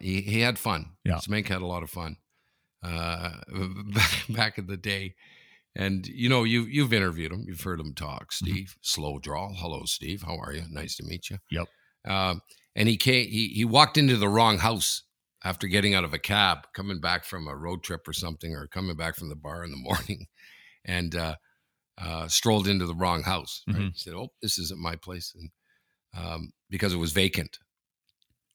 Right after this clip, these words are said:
Speaker 1: And, and then he walked outside and looked at the address and went, "Yeah, but this is my place."
Speaker 2: Oh, no.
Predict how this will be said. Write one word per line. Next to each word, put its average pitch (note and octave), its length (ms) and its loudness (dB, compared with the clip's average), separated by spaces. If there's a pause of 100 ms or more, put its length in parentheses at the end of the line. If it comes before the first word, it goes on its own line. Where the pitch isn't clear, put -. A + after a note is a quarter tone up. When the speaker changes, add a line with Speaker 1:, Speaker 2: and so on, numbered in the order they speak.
(100)
Speaker 1:
And, F2 380 -2
and F2+ 180 -4
then F2+ 200 0
he E2 320 -2 (340)
walked F2 240 2
outside F2+ 400 -6
and D#2 160 -10 (140)
looked F#2 200 -6
at D#2+ 120 -8
the D#2 100 -6
address E2 420 -8
and E2 120 -10
went, D#2+ 140 -10 (960)
"Yeah, B2 80 -4
but G2 100 -6
this F#2+ 180 2
is C#3 140 2
my E2 200 -4
place." D2+ 280 -18
Speaker 2:
Oh, G2 280 2
no. F#2+ 640 -4